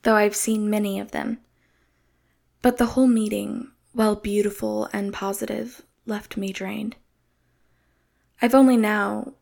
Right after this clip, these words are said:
woken up from a deep sleep that lasted most of the afternoon. I feel well rested for the first time in weeks.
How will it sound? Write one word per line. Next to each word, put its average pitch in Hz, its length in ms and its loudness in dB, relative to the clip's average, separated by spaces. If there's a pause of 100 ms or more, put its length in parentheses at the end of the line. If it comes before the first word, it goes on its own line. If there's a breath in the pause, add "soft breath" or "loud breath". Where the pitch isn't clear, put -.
(140)
woken 208 380 -2
up 214 340 -6
from 208 200 -8
a 208 60 -6
deep 208 300 -10
sleep 208 380 -4
that 202 160 -4
lasted 202 420 -6
most 208 300 -6
of 226 80 -12
the 202 120 -6
afternoon. 214 640 -8 (2000)
I 226 100 0
feel 240 340 0
well 208 340 -2
rested 208 500 -2
for 214 160 -6
the 208 100 -4
first 208 260 -6
time 196 220 -6
in 185 160 -6
weeks. - 600 -6